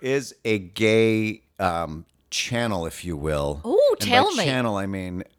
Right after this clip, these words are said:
Speaker 1: um, I don't really, kn-, I'm too old to know the, the real term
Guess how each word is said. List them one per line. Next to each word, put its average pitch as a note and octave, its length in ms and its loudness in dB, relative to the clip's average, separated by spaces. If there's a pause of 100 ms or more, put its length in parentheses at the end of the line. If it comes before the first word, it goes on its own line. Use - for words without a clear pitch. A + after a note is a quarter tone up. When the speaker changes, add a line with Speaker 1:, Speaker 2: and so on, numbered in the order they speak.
Speaker 1:
um, E2 520 -4
I G2 40 -4
don't F#2 200 -2
really, F2+ 180 -2
kn-, E2+ 220 -4
I'm E2+ 320 -6 (180)
too A#2 240 -8
old F#2 280 0
to - 100 -8
know D#2+ 340 -4
the, D#2+ 140 -12 (300)
the F2 100 -6
real G2 280 2
term C2 380 -14